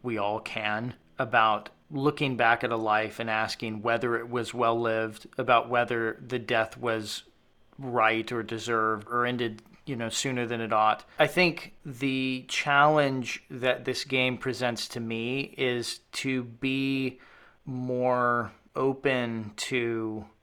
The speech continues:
interpreting death always in a positive way.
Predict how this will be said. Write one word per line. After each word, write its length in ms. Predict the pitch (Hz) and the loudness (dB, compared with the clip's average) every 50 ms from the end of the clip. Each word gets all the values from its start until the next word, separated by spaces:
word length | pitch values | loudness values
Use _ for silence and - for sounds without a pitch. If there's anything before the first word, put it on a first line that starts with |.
| _ _ - | _ _ -8
interpreting 1000 | 135 127 117 101 - - 147 143 143 - 143 139 131 127 120 117 113 110 107 104 | -6 -6 -6 -6 -2 2 2 2 2 2 2 2 2 2 0 0 -2 -4 -6 -4
death 540 | 104 123 113 113 110 107 107 - - - - _ _ | 0 4 6 6 6 4 2 -2 -12 -20 -20 _ _
always 760 | - 135 127 135 139 135 139 135 127 123 123 123 120 117 - | 2 4 4 4 4 4 4 4 4 2 2 0 -4 -6 -8
in 180 | - - 123 113 | -6 -8 -8 -10
a 40 | |
positive 800 | 104 - - - 117 113 117 110 117 113 - - 113 107 104 - | -10 -10 -2 0 2 2 2 0 -4 -8 -6 -6 -6 -8 -6 -6
way. 440 | 107 107 104 104 101 98 98 101 - | -6 -4 -4 -4 -4 -6 -8 -10 -10